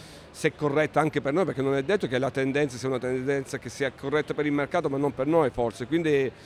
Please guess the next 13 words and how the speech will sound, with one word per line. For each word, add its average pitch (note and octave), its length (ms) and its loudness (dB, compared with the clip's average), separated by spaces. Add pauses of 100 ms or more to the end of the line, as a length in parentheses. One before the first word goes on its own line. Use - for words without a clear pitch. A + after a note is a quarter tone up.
(220)
c'è - 120 4
un F#3+ 80 8
lavoro G#3 300 10
di F#3+ 80 8
analisi. A#2+ 680 2 (1160)
Incrociamo F#3 400 6
poi F3 160 4
le G#3+ 100 6
dita F3+ 240 4
prima E3 160 6
di C#3 100 0
farle. B2 480 0 (240)
<laughs> E3 800 -2